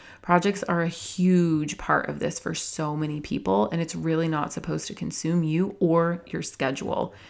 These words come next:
So here's what you're gonna do. This is your homework. I want you to get your to-do list for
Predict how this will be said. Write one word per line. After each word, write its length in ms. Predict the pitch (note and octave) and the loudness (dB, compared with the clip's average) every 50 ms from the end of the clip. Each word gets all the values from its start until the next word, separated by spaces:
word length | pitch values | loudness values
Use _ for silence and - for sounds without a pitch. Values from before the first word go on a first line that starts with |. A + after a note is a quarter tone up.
| - - - - | -20 -20 -16 -10
So 320 | - - F3+ F#3 G3 G3 - | 2 6 8 8 8 6 2
here's 220 | - F#3+ F#3 F3+ | 0 0 2 2
what 140 | F3+ F3+ - | 2 0 0
you're 120 | D#3 D#3 D#3 | -2 -2 -2
gonna 140 | C#3+ C#3+ | -2 -2
do. 240 | C#3 - - - - - _ _ _ _ _ _ _ _ _ _ _ _ - - - - - | -2 -2 -2 -2 -4 -6 _ _ _ _ _ _ _ _ _ _ _ _ -6 -6 -6 -4 2
This 400 | A3 A3 G3+ F3+ F3+ - - - - _ _ - | 4 6 6 6 4 2 0 -4 -8 _ _ -2
is 120 | F3+ E3+ - | 0 0 0
your 100 | F3 D#3+ | -2 -2
homework. 500 | - F3 D#3 - - - - - - - - - - - - - - - - - | -2 -2 -2 0 0 0 0 -2 -6 -16 -20 -20 -20 -20 -20 -20 -20 -20 -6 -2
I 40 | - | 2
want 260 | F3 F3 F3+ F3+ - | 4 4 4 4 4
you 80 | G3+ G#3+ | 4 2
to 80 | A3+ A#3+ | 2 4
get 300 | G3 F#3 F3 F3 - - | 4 2 2 2 2 0
your 240 | E3+ E3 D#3+ D#3+ D#3 | 0 2 2 2 0
to-do 360 | D#3 - E3+ D#3+ E3 D#3+ D3+ | 0 -2 -2 -2 0 0 0
list 380 | D3+ E3 E3+ D3+ E3+ F3 - - | 0 0 0 -2 -2 -4 -6 -10
for 580 | - - - D3+ D3+ D3 C#3+ E3 E3+ E3+ - - | -10 -6 -4 -2 0 0 0 0 0 -2 -4 -8